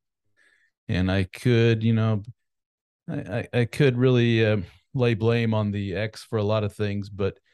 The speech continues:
she was going through a lot mentally, emotionally at that time. The, the, the affair was symptomatic of a lot of other things. Um, she was a child of chaos, so to speak. She came from not so good background, all the other stuff.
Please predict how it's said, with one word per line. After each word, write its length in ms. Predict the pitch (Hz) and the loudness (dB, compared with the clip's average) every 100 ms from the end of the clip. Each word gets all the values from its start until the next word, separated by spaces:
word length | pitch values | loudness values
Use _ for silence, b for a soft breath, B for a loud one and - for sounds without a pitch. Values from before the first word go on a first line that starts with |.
| _ - | _ -18
she 300 | - 139 123 | -8 -2 0
was 320 | 131 139 104 | 2 2 2
going 400 | 113 127 117 98 | 0 2 2 0
through 420 | - 123 120 117 | -2 -2 0 -2
a 100 | 98 | -4
lot 340 | 92 101 110 - - | -6 -4 -4 -6 -6
mentally, 480 | 107 101 101 98 95 | -6 -4 -4 -2 -2
emotionally 600 | 95 104 101 98 95 92 | -2 -2 -4 -6 -6 -6
at 120 | 87 | -6
that 180 | 92 - | -8 -6
time. 420 | 110 98 95 87 b b b - | -4 -2 -4 -8 b b b -6
The, 180 | 98 - | -4 -2
the, 260 | 101 90 87 | -2 -2 0
the 120 | 98 | -2
affair 460 | 87 131 127 113 | 0 2 4 4
was 540 | 107 104 101 92 - - _ _ _ _ _ _ - | 2 2 0 0 -8 -20 _ _ _ _ _ _ -12
symptomatic 600 | - 101 120 113 104 104 | -8 -4 -2 0 0 -2
of 80 | 92 | -2
a 40 | |
lot 180 | 95 90 | -2 -2
of 80 | 85 | -4
other 180 | 80 | -8
things. 420 | 71 80 - - _ _ _ _ _ - | -8 -12 -14 -20 _ _ _ _ _ -4
Um, 280 | 90 87 - | -2 0 -2
she 180 | - 131 | 2 4
was 220 | 120 98 | 4 2
a 40 | |
child 340 | - 107 95 92 | 0 2 2 0
of 180 | 82 | -2
chaos, 540 | - 95 80 78 - - | -2 -2 -2 -6 -10 -14
so 200 | - 92 | -4 -2
to 80 | 90 | -2
speak. 420 | - 85 101 - _ _ _ | -4 -2 -2 -4 _ _ _
She 220 | - 87 | -4 -4
came 260 | 80 92 82 | -2 -2 -2
from 340 | - 90 80 - | -2 -2 -2 -2
not 200 | 92 - | -4 -2
so 140 | 101 | -4
good 180 | 92 82 | -2 0
background, 500 | 120 113 120 117 107 | -2 0 0 2 2
all 160 | 98 | 2
the 80 | 104 | 2
other 120 | 120 | 2
stuff. 440 | 107 - 117 107 | 0 0 0 0